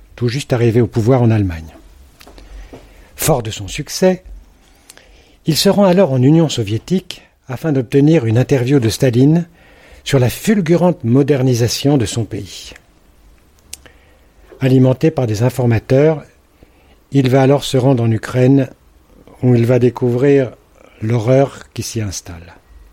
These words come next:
Ce film est traité sous la forme d'un polar, c'est très efficace, mais glaçant. La réalisatrice nous interroge sur le regard que portait le monde de l'époque. Davantage sur l'ascension d'Hitler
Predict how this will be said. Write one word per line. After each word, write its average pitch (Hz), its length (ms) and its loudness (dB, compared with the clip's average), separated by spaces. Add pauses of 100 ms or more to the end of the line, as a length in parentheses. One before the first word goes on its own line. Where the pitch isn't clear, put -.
(2250)
Ce - 160 -2
film 170 240 2
est 143 60 2
traité 147 320 0
sous 127 140 -8
la 120 140 0
forme 120 260 -2
d'un 113 140 -2
polar, 113 540 -4
c'est - 240 -8
très 151 340 -4
efficace, 147 800 -4 (640)
mais 117 400 -2
glaçant. 107 420 -4 (1500)
La 151 80 0
réalisatrice 175 800 2
nous 139 200 2
interroge 151 460 0
sur 143 140 0
le 135 80 4
regard 135 400 0
que 135 80 0
portait 135 360 -2
le 131 120 2
monde 135 240 4
de 123 80 0
l'époque. 113 560 -4 (1160)
Davantage 180 540 0
sur 127 160 -2
l'ascension 123 440 -2
d'Hitler 131 520 -2